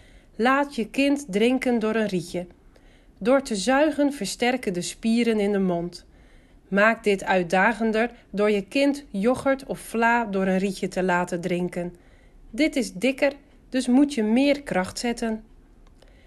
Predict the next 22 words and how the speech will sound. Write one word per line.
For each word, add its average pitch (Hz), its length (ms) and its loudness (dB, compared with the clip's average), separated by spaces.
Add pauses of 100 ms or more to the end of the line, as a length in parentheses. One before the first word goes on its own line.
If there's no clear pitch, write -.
(200)
Geef 208 400 0
elkaar 196 460 0
handkusjes. 196 920 -4 (420)
Door 220 280 0
mooie, 220 600 2
ronde 220 500 2
lippen 233 460 0
te 233 140 -2
maken, 226 580 2 (240)
versterk 302 580 0
je 226 140 -2
de 180 120 -2
spieren 226 600 0
in 233 120 2
je 247 120 2
lippen. 175 440 -4 (1080)
Vraag 311 520 0
of 277 160 0
je 214 200 -4
kind 311 380 0
een 233 140 -2 (100)
oud 277 360 2